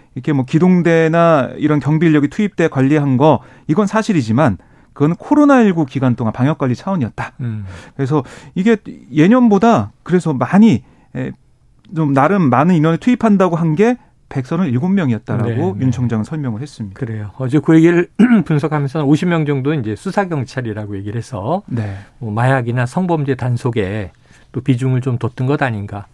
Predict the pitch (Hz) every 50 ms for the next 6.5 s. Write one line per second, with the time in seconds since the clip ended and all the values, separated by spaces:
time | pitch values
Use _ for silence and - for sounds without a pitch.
0 | _ _ _ - _ _ - 165 170 175 180 - - 175 170 190 170 - - 214
1 | 208 202 196 - - 113 123 143 160 165 143 117 117 123 110 85 76 - - -
2 | 156 151 147 151 143 120 - 131 139 143 147 147 147 139 135 131 117 110 104 -
3 | 117 110 - 127 123 120 - 123 120 131 131 139 131 127 - 147 127 127 120 117
4 | 110 104 101 98 - - 98 95 113 147 165 185 156 107 - _ _ _ _ _
5 | _ _ - - 127 120 120 139 139 135 135 147 139 135 135 - 117 110 - -
6 | - - 131 110 98 95 92 101 151 190